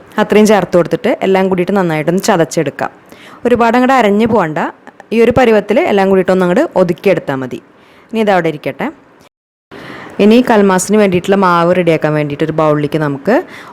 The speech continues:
ഒന്നര കപ്പ് അരിപ്പൊടി ഇട്ട് കൊടുക്കാം. അരിപ്പൊടി എന്ന് പറയുമ്പോൾ പത്തിരിക്കും ഇടിയപ്പത്തിനൊക്കെ വേണ്ടി നമ്മൾ എടുക്കാറുള്ള നൈസായിട്ടുള്ള അരിപ്പൊടി വേണം എടുക്കാൻ. നമ്മൾ പാക്കറ്റ് പൊടിയാണ് എടുത്തിട്ടുള്ളത്,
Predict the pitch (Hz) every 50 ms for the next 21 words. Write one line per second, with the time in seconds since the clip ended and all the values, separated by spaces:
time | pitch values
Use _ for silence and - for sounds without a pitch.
0 | - - 202 208 214 214 214 226 226 - 202 185 - - - 226 - 190 185 170
1 | - - 160 165 160 156 - - 143 135 139 - 135 - - - _ - - -
2 | - - - - _ _ _ _ _ - 175 190 190 190 - 208 202 208 214 226
3 | 226 220 202 190 175 175 185 226 294 - - - - - - - 208 202 202 -
4 | 226 214 202 - - 226 254 269 - - 202 202 196 196 190 185 196 185 190 190
5 | 202 190 180 180 180 185 175 180 175 175 170 170 - 165 160 160 147 151 175 233
6 | 233 208 190 185 185 - - 214 202 190 185 214 208 180 170 - 165 160 160 156
7 | 151 156 151 143 - - - 113 - - - - - - - - - - _ _
8 | - - - - - - 185 190 196 196 196 202 220 240 233 240 233 226 226 226
9 | 202 208 220 220 214 220 220 226 208 190 - 170 160 - 170 165 151 147 165